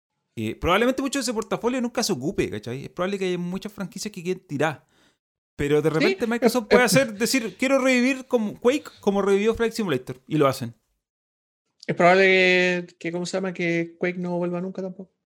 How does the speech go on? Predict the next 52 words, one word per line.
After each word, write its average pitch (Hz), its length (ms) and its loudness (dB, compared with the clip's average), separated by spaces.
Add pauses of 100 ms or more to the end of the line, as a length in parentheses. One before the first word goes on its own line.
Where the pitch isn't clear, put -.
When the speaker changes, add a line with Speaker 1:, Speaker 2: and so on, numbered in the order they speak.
(240)
Speaker 1:
Es 190 100 -2
probable 240 200 2
que 233 100 0
Quake 214 200 -2
no 220 80 -4
vuelva 220 180 -4
nunca, 208 420 -12
pero 151 240 2
ya 170 120 2
Speaker 2:
Claro. 196 180 4
Speaker 1:
ahora 208 160 2
no 190 140 -4
va 170 60 0
a 160 40 -6
estar 196 320 -4
durmiendo, 156 580 -8
¿cachai? - 220 -14
O - 60 -10
sea, 110 180 -4
va 117 80 -8
a 127 40 -6
estar 151 140 -2
durmiendo, 156 360 -4
pero 170 140 0
va 143 40 2
a 143 40 -4
estar 147 140 -6
durmiendo 156 360 -6
dentro 151 260 -8
de 147 60 -4
un 139 60 -10
colchón 165 520 -6 (300)
un 139 100 -8
poco 170 240 0
más 165 160 2
seguro, 139 540 -6 (680)
eh, 110 320 -10
entre - 200 -10
comillas. 120 300 -6 (520)
Speaker 2:
Claro, 185 260 4
es 165 120 -2
como, 180 340 2
es 170 80 -8
como 170 520 0
sacar 185 380 2
el 208 120 6
huevo 233 320 6
y 226 40 4
ponerlo 208 460 0
en 202 140 0
la 202 60 0
incubadora. 196 420 0